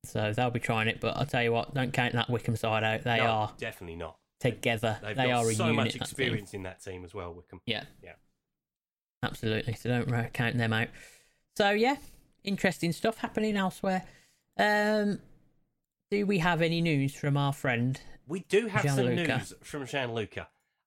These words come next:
Speaker 2: And
Speaker 1: Go on, then.
Speaker 2: it's fair to say that Ludwig Magnin, who is the Altac manager, I think he might listen to the podcast.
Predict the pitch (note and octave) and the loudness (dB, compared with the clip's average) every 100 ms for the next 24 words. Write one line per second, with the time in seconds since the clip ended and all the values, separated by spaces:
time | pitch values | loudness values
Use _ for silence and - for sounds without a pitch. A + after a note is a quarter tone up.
0 | _ G#3+ G#3+ A2+ C#3+ - - C#3+ B2 B2 | _ -2 -2 -2 -6 -8 -2 0 2 0
1 | B2 - F3+ F3+ - A3+ C4+ C4+ G#3+ G#3 | -4 -8 -12 -10 -8 -4 -4 -4 -4 -2
2 | E3 C#3 C#3+ C3+ B3 - A3 G3+ - _ | -2 -2 -6 -4 -4 -4 -6 -6 -12 _
3 | _ _ - F3+ A#3+ - G#2+ G2+ F#3 F3 | _ _ -6 0 0 0 -4 -2 -4 -8
4 | _ _ _ _ - E3+ F#3+ - - _ | _ _ _ _ -8 -2 -2 -4 -16 _
5 | _ C3 D#3+ D#3 C#3 _ _ _ _ _ | _ -10 -8 -8 -10 _ _ _ _ _
6 | _ _ _ F#3 F#3+ - D#3+ - C3+ F3 | _ _ _ -8 -6 -4 -4 -4 0 2
7 | D#3 A2 G2+ F#2+ _ _ - - - C4 | 2 -2 -4 -6 _ _ -14 -8 -4 -4
8 | - A3 G#3 F#3+ D3+ F#3 - D3+ C#3 C3 | -4 -2 -2 -2 -6 -10 -8 -8 -8 -10
9 | D3+ D3 - D#2 C#2+ - | -10 -12 -14 -18 -18 -20